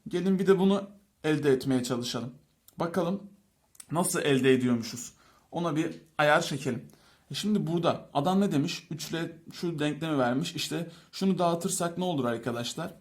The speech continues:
Şöyle üç x bir eksi üç bölü x bir olmadı mı? Oldu değil mi? Artı iki x iki. Bakın bu x iki farklı kök arka-, arkadaşlar. X bir ve x iki diye.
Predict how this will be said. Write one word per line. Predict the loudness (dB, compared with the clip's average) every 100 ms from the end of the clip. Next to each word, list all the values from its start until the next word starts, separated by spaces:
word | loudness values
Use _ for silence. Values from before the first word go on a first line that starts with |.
| _ _ _ _ _ _ _
Şöyle | -6 -2 0 0 -4
üç | -6 -6 -6
x | -6 -6 -2
bir | -2 -2 -8 _ -20 _ -6
eksi | -4 -4 -2 -2 -2 -12 -20 _ -10
üç | -10 0
bölü | 2 4 0 -8 -12
x | -8 -6 -4
bir | -4 -2
olmadı | -2 0 2
mı? | 2 0 -8 _ _ _ _ _ _ _ _ -2
Oldu | 0 2
değil | 0 0
mi? | 0 -6 -18 _ _ 4
Artı | 6 4 0 -2 -2 -6 -18 -20 _ _ -10
iki | -8 -6 -4 -4 -6 -10
x | -10 -8 -8
iki. | -8 -6
Bakın | -4 -4 -2
bu | -2
x | -2 -4
iki | -4
farklı | 0 0 0
kök | -4 -2
arka-, | -2 -6 -8 -8
arkadaşlar. | -6 -8 -8 -6 -6
X | -6 -6
bir | -6 -4
ve | -4
x | -4
iki | -6 -6
diye. | -8 -10